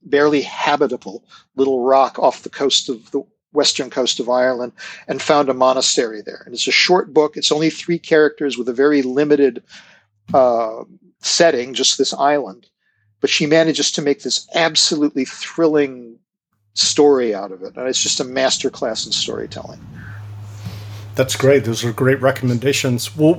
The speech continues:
Speaker 2: where can people find you online if they wanna learn more about you and your new novel, Sparrow?
Speaker 1: Well, there's my website, james hines dot com, J A M E S H Y N E S, uh, all one word,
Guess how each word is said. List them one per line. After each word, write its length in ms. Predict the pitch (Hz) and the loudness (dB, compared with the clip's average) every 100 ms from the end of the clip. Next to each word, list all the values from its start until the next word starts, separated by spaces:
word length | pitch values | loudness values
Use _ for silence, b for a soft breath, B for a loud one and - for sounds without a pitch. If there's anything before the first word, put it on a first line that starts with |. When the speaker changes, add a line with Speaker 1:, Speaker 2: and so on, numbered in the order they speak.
| - | 2
Speaker 2:
where 160 | 160 226 | 2 2
can 220 | - 285 | 2 2
people 300 | 285 - 220 | 2 2 2
find 320 | - 180 202 | 4 2 2
you 80 | 196 | 0
online 480 | 175 123 160 220 160 | 0 0 0 0 0
if 160 | - | 2
they 120 | 156 131 | 2 4
wanna 260 | 127 165 | 2 0
learn 260 | 165 160 151 | 2 2 4
more 180 | 139 156 | 4 4
about 320 | 151 151 147 | 2 0 -2
you 380 | 120 156 156 - | 0 0 0 0
and 340 | 147 143 147 | 0 0 0
your 180 | 156 131 | 0 0
new 220 | 127 135 | 2 2
novel, 380 | 143 139 151 123 | 2 0 0 -4
Sparrow? 600 | - 104 131 170 113 - - B B B B - | -4 0 2 2 -2 -6 -14 B B B B 2
Speaker 1:
Well, 260 | 156 175 - | 4 4 4
there's 380 | 170 170 160 | 4 6 4
my 220 | 160 147 147 | 2 2 4
website, 680 | 139 165 165 - 151 - | 4 4 4 2 0 0
james 360 | - 156 156 151 | 0 0 0 0
hines 460 | - 151 147 135 - | 2 4 2 0 2
dot 240 | 127 127 | 2 2
com, 500 | - 131 127 151 165 | -2 0 0 -2 -6
J 600 | 123 135 135 - 139 139 | 2 4 4 2 2 2
A 40 | 139 | 2
M 140 | 135 | 0
E 180 | 135 131 | 2 2
S 300 | 131 - - | 2 0 -2
H 280 | 131 - - | -2 0 0
Y 160 | 131 | 0
N 240 | 127 135 131 | -2 -6 -6
E 160 | 127 | -2
S, 420 | 127 139 - - b b b _ 131 | -2 2 0 0 b b b _ 4
uh, 320 | 127 120 120 | 4 4 2
all 300 | - 123 127 | 0 2 2
one 200 | 127 127 | 0 2
word, 320 | 127 147 | 2 2